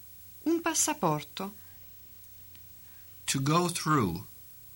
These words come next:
Speaker 1: Passare. Passare.
Speaker 2: You may go through.
Speaker 1: Passi pure.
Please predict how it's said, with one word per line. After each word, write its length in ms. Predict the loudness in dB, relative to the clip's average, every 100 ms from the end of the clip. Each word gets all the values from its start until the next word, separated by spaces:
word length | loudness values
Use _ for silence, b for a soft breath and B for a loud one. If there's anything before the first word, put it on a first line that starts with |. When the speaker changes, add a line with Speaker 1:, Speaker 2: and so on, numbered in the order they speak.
| -20 -20 -20 -20 -20 -20 -20 -20 -20 -20 -20 -20 -20 -20 -12 0
Speaker 1:
Passare. 840 | 2 4 4 4 4 2 0 -2 -6 -18 -20 -20 -20 -20 -20 -20 -20 -20 -20 -20 -20 -20 -20 -20 -20 -8
Passare. 920 | -2 2 4 6 6 6 4 2 0 -10 -20 -20 -20 -20 -20 -20 -20 -20 -20 -20 -20 -20 -20 -20 -20 -20 -20 -20 -20 -20 -20 -20 -20 -6
Speaker 2:
You 220 | 2 4
may 240 | 6 4 2
go 240 | 2 0
through. 500 | 0 2 2 2 -4 -16 -20 -20 -20 -20 -20 -20 -20 -20 -20 -20 -20 -20 -20 -20 -20 -20 -20 -20 -20 -20 -20 -10 2
Speaker 1:
Passi 420 | 4 6 6 4
pure. 520 | 4 2 4 4 2